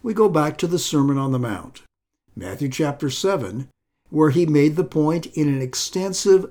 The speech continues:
statement with respect to being in the kingdom, to being saved. A very concise statement of that is found in Mark chapter three, when he said,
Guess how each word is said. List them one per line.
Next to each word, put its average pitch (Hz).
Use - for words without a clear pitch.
statement 135
with 147
respect 156
to 139
being 147
in 170
the 160
kingdom, 156
to 156
being 156
saved. 107
A 123
very 131
concise 160
statement 110
of 120
that 151
is 151
found 165
in 165
Mark 131
chapter 135
three, 147
when 110
he 127
said, 120